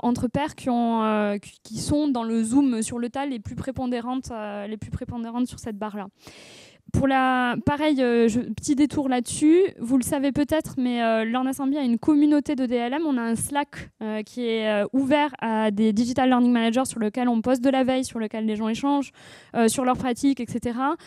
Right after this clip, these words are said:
qui accueille, euh, aujourd'hui entre cinquante et cent personnes.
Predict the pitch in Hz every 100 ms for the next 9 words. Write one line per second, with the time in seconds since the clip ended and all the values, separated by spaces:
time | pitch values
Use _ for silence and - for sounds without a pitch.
0 | - - - - 262 262 254 294 277 262
1 | 254 240 - 254 277 269 240 294 320 -
2 | 247 262 247 285 285 294 285 269 - 285
3 | 277 269 - 302